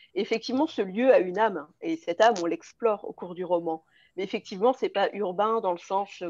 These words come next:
grand espace urbain ou, euh, ou, euh, mégapole ou des choses comme ça, quoi.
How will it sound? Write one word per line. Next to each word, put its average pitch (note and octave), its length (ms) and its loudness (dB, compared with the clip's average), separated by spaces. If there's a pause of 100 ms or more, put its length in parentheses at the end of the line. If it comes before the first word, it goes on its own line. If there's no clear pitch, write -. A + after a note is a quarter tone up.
(120)
grand F3+ 260 -2
espace F#3 360 -2
urbain G3+ 680 -2
ou, F3 320 -2
euh, D#3+ 360 0 (440)
ou, F#3 220 0
euh, F3+ 360 -4
mégapole G3+ 720 2
ou - 20 -8
des F3+ 120 0
choses F#3 200 -8
comme F#3+ 160 -6
ça, D#3 160 -10
quoi. - 220 -14